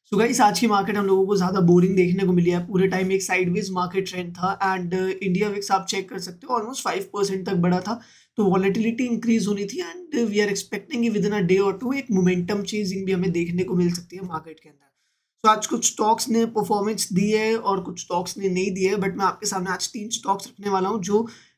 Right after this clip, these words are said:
within a day or two या इस week के अंदर आप लोगों को एक अच्छा return दे सकती है अगर market stabilize होती है,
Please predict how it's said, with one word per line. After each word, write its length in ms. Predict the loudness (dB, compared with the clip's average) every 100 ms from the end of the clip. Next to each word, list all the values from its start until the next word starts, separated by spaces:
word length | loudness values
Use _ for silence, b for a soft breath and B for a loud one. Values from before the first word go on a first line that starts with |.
| 0
within 220 | 4 4 4
a 100 | 2
day 280 | 4 4 4 4
or 100 | 0
two 320 | 0 -2 2
या 180 | 4 4 2
इस 200 | -2 -4 -4
week 300 | -2 -2 -4 -6
के 80 | -2
अंदर 240 | 2 2
आप 180 | 2 0
लोगों 140 | -4 2
को 100 | 4
एक 160 | 4 0
अच्छा 280 | -6 -2 0
return 460 | 2 0 2 2
दे 120 | 2
सकती 300 | 0 -4 -4
है 60 | -2
अगर 140 | 0
market 360 | 2 0 0 -4
stabilize 580 | -4 0 0 2 -2 -4
होती 260 | -6 -2
है, 120 | -2